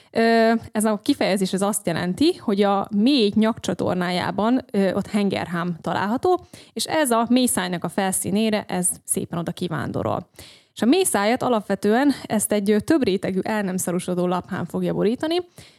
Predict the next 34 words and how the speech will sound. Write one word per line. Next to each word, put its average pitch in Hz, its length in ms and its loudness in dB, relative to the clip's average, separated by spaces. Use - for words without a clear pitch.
Ilyen 285 280 0
hámot 220 300 0
egyébként 226 580 0
az 220 200 0
egész 185 320 -2
hüvelyben, 247 400 2
meg 190 140 0
a 185 60 0
szájüregben 175 640 -2
is - 320 -6
fogunk, 196 380 -6
ö, 175 80 0
látni. 180 400 -2
Ez 330 140 -2
a 269 60 4
hámtípus, 269 540 0
ez 254 300 0
azért 196 380 -2
van 185 200 -2
itt, 247 200 -2
mert 196 320 -2
ellenáll 180 380 -2
a 180 60 -2
fizikai 190 420 -4
behatásnak. 320 800 -2
A 208 100 -4
hengerhám, 226 680 0
ami 208 400 2
meg 196 100 -2
ugye 196 140 0
a 196 40 0
nyakcsatornában 185 760 -4
található 185 460 -2
meg, 233 280 -2